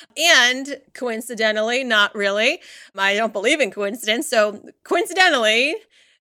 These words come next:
uh, my business has been really good. My business has been taking off. I've been seeing more people coming into my business than really ever before. And so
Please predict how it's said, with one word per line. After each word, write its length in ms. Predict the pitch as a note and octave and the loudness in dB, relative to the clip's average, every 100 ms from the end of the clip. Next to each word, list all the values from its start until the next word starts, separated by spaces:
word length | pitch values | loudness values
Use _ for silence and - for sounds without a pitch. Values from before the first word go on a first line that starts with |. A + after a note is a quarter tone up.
| - | -6
uh, 60 | |
my 220 | A#3 A#3 | 2 2
business 320 | A3 A#3+ C#4+ C#4 | 2 -2 -4 -6
has 160 | A#3+ | -4
been 200 | A#3+ B3 | -4 -2
really 300 | A3 A3+ B3+ | -2 -2 -2
good. 380 | A3+ F4+ G#3 F3 | 2 2 2 -2
My 180 | G3+ G#3+ | -6 -6
business 300 | A3+ A#3 D4+ | -6 -6 -8
has 100 | A#3+ | -6
been 160 | B3 | -6
taking 340 | - C4+ C4 B3+ | -4 -6 -6 -4
off. 340 | A#3+ C4+ G#3 | 0 0 0
I've 200 | A3 G#3+ | -4 -4
been 360 | G#3 A3+ A3 A3 - - | 0 0 0 -4 -12 -12
seeing 440 | - C#4+ C#4 B3 | -6 -4 -2 -2
more 220 | A#3 B3+ | 0 -2
people 300 | C4 C#4+ B3+ | -2 -4 -4
coming 380 | A#3+ B3+ A#3+ A3+ | -4 -4 -2 -2
into 420 | - A#3+ B3 - | -4 -2 -2 -2
my 240 | A#3 G#3+ G3+ | -2 -2 -2
business 400 | A3 A3+ B3 A#3+ | -4 -4 -6 -2
than 460 | G#3 G3 G3 G#3 _ | -2 -2 -6 -12 _
really 320 | - B3 C4 - | -8 -6 -6 -2
ever 260 | A3+ B3+ | -2 -2
before. 480 | G#3+ G#3+ C4 C#4+ F#3+ | -6 -6 -4 -2 -2
And 220 | G3+ A3+ | -4 -6
so 300 | - A#3+ A3 | 0 2 2